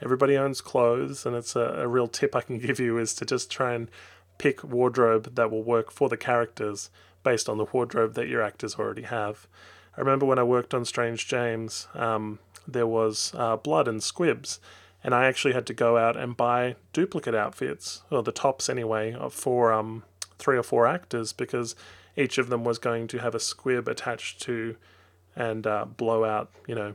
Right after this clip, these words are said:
a hole in their clothing. So that was kind of a nice move. But I remember they told me the shops, and there was this weird day where I had to, um,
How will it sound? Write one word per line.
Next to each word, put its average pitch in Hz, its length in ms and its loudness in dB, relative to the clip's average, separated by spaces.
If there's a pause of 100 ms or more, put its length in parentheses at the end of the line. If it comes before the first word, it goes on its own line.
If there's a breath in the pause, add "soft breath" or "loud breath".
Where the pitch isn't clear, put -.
a 113 100 -4
hole 113 300 0
in 110 80 -2
their 107 120 -4
clothing. 110 540 -2
So 110 380 -4
that 123 120 -4
was 120 120 -6
kind 120 140 -8
of 113 80 -6
a 117 40 -6
nice 113 300 -6
move. 117 360 -6 (400 loud breath)
But - 120 0
I 123 40 6
remember 123 680 2
they 127 160 -2
told 113 240 -2
me 117 60 -8
the - 100 -14
shops, - 480 2
and 120 120 -4
there 120 80 4
was 113 100 2
this - 200 -2
weird 120 260 0
day 117 240 4
where 110 160 4
I 104 40 0
had 113 220 -6
to, 113 300 -4
um, 107 280 -4